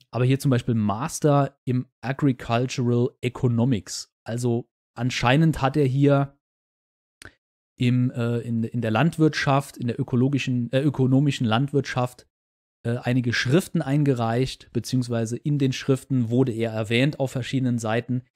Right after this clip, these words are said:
Ich versuch, die, diese Unterlagen noch zu finden, werd mich mal mit der Uni auseinandersetzen. Das klingt jetzt erstmal ein bisschen,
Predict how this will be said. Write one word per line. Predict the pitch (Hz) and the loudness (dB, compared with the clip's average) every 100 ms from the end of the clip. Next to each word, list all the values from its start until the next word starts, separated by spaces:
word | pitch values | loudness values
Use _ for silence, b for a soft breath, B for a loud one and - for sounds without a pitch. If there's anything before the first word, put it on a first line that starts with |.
| B B | B B
Ich | 131 | -4
versuch, | - 143 190 214 | 2 2 2 0
die, | 190 185 - | 0 -2 -2
diese | 151 151 | 0 2
Unterlagen | 165 196 165 165 160 | 2 2 2 2 0
noch | 147 | -2
zu | - - | -4 -4
finden, | - 190 196 143 127 | 0 2 2 2 0
werd | 143 | 0
mich | 170 - | -2 -2
mal | 139 | -2
mit | 139 135 | -2 -2
der | 123 | -2
Uni | 147 156 | 2 2
auseinandersetzen. | 139 131 127 151 151 110 113 - 151 160 _ _ _ - | 0 -2 -2 0 -2 -2 -4 -2 -2 -4 _ _ _ -18
Das | 107 | -6
klingt | 135 143 | -2 -2
jetzt | 123 | -2
erstmal | 123 135 127 | -4 -4 -2
ein | 123 | -2
bisschen, | 127 - 123 127 | -2 -2 0 -2